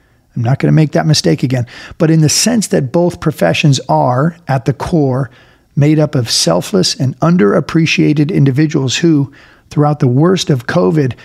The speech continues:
provided a thankless task on the front lines of trying to help the greater good, it seemed worth comparing and contrasting.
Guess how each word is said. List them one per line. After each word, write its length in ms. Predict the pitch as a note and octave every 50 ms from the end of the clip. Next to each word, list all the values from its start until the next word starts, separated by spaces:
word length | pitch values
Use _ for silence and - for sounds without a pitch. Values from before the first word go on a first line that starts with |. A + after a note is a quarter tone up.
| - _ _
provided 480 | - D#3+ C#3 C#3 E3 D#3+ D3+ D3+ C#3+ B2+
a 80 | A#2
thankless 500 | - - F3 E3+ F#3 E3+ - D#3+ B2+ -
task 460 | - - E3+ E3 D#3+ D#3 - - - -
on 160 | D#3+ D3+ D#3+
the 60 | F3
front 260 | E3 - G3+ G3 G3+
lines 320 | G3+ F3+ E3 D#3+ D#3+ D#3 D#3+
of 80 | C#3
trying 240 | - - E3 D#3 C#3+
to 60 | C#3
help 320 | C3+ A#2+ - F3 E3+ E3+ -
the 100 | - C#3+
greater 340 | B2+ C#3+ C#3+ C3+ B2 A#2+ A#2
good, 400 | A#2 D3+ G#3 G3+ E3+ D3+ C#3 - - - _ _ _ _ _ _ _ _
it 160 | - E3 D3+ -
seemed 500 | - - A#3 G#3 F#3+ E3+ D#3 D3 - -
worth 420 | D3+ D#3+ F3+ E3 D3 C#3+ - -
comparing 460 | - E3 D3+ - D3+ C#3+ C#3 C3+ C3+ C3
and 120 | C3+ B2
contrasting. 580 | - - - - D#3+ E3+ - - - - -